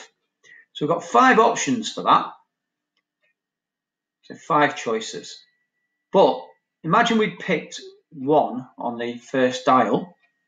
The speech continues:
then we couldn't pick one on the second dial, so that would be no good. So we'd only be limited to two,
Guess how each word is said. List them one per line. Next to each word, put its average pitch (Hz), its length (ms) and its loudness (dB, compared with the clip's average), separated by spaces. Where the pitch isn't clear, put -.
then 175 160 6
we 170 100 4
couldn't 240 360 2
pick 127 260 -2
one 135 340 2
on 135 100 0
the 135 60 -2
second - 340 -4
dial, 101 340 -6
so 139 100 -4
that 127 60 0
would 123 100 -6
be 127 60 -2
no 120 200 -2
good. 98 180 -6
So - 160 -12
we'd 131 80 0
only 156 320 4
be 139 80 0
limited 135 380 0
to 123 120 -16
two, 139 500 2